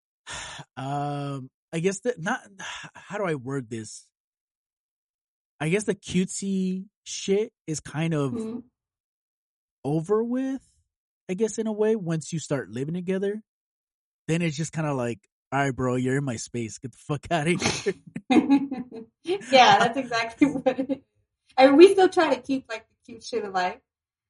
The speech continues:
Speaker 1: Yeah.
Speaker 2: <laughs> But we're just like, "All right, go in, go another room." <laughs>
Speaker 1: So do you guys
Speaker 2: Let me have my
Speaker 1: simp in the
Speaker 2: space.
Speaker 1: relationship?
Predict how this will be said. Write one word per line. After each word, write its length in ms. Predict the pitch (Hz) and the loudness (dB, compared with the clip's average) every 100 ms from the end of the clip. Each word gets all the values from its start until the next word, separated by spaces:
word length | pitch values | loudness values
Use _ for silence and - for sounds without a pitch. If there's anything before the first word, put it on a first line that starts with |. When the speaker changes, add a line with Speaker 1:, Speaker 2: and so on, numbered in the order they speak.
| _ _ | _ _
Speaker 1:
Yeah. 500 | 117 110 302 - 302 | -12 2 2 4 2
Speaker 2:
<laughs> 60 | 208 | 4
But 400 | 220 196 180 170 | 4 4 0 -6
we're 380 | 202 208 208 | -4 0 0
just 300 | 208 208 208 | 0 -2 -2
like, 160 | 185 185 | -2 -2
"All 100 | 185 180 | -4 -4
right, 360 | 180 175 160 - - | -2 0 -4 -4 8
go 100 | 269 | 8
in, 160 | 269 - | 8 2
go 80 | 285 | -4
another 320 | 240 180 165 _ _ - | -4 -8 -12 _ _ 6
room." 180 | 330 - - - - | 6 4 -16 -12 -8
<laughs> 100 | - _ _ _ _ _ | -8 _ _ _ _ _
Speaker 1:
So 160 | - 208 | -2 0
do 60 | 190 | 2
you 140 | 247 | 2
guys 140 | 311 254 | 4 6
Speaker 2:
Let 100 | 262 | 6
me 60 | |
have 100 | 262 | 6
my 60 | 180 | 4
Speaker 1:
simp 120 | - | 2
in 60 | 214 | 0
the 20 | |
Speaker 2:
space. 80 | 190 | 2
Speaker 1:
relationship? 720 | 165 139 151 196 226 - 302 | 0 0 -2 -2 -4 -4 -8